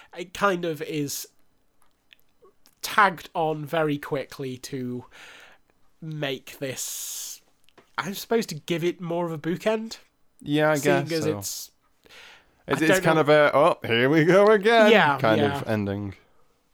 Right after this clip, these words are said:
Speaker 2: Um, but yeah, that's kind of it. And, uh,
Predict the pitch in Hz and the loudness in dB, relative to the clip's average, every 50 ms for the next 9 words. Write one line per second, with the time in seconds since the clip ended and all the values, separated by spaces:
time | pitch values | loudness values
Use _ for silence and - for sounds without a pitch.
0 | _ _ _ _ _ _ _ _ _ _ _ _ _ _ _ _ _ _ _ - | _ _ _ _ _ _ _ _ _ _ _ _ _ _ _ _ _ _ _ -6
1 | - 135 147 165 180 185 185 175 170 180 170 170 160 - - _ _ - 160 170 | -2 0 0 0 0 -2 -4 -8 -4 2 2 2 2 0 -4 _ _ -8 -6 -2
2 | 185 190 185 156 127 113 110 110 _ 147 160 156 - - - 160 160 151 160 151 | 2 4 4 4 4 2 0 -2 _ -4 -4 -4 -6 -6 -4 -4 0 2 2 2
3 | 123 113 - - - - 139 139 143 147 151 147 139 143 143 139 139 139 139 | 2 0 -4 -10 -10 -4 -2 -2 -2 -2 -4 -2 -2 -2 0 0 -2 -2 -4